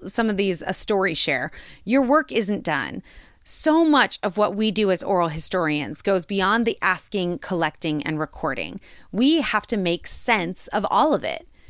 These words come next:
In short, we have to take these interviews that have been conducted by ourselves or by others and make sense of it all. Tell a story, fill a gap in the historical record, and otherwise substantiate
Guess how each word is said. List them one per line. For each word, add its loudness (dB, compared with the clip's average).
In 4
short, 2
we 2
have 4
to -8
take -2
these -2
interviews -2
that -2
have -2
been -2
conducted -2
by 4
ourselves 0
or 0
by -2
others -4
and 6
make 2
sense 0
of -4
it 0
all. -4
Tell 2
a 0
story, 4
fill 2
a 4
gap 4
in -2
the -2
historical 0
record, 0
and 0
otherwise 4
substantiate 0